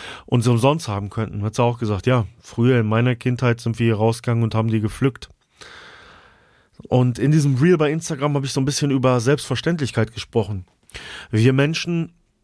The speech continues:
nehmen alles für selbstverständlich. Das Essen im Supermarkt ist da. Der Apfelbaum im eigenen Garten steht voller Äpfel. Die Äpfel fallen runter, verfaulen. Ist natürlich gut für die Insekten und Vögel, keine Frage, ja.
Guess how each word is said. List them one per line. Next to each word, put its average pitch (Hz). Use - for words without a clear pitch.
nehmen 139
alles 139
für 123
selbstverständlich. 113
Das 113
Essen 139
im 123
Supermarkt 117
ist -
da. 110
Der -
Apfelbaum 135
im 131
eigenen 127
Garten 120
steht 120
voller 113
Äpfel. 120
Die 117
Äpfel 113
fallen 113
runter, 123
verfaulen. 127
Ist 151
natürlich 123
gut 139
für 123
die 110
Insekten 110
und 110
Vögel, 131
keine 110
Frage, 120
ja. 107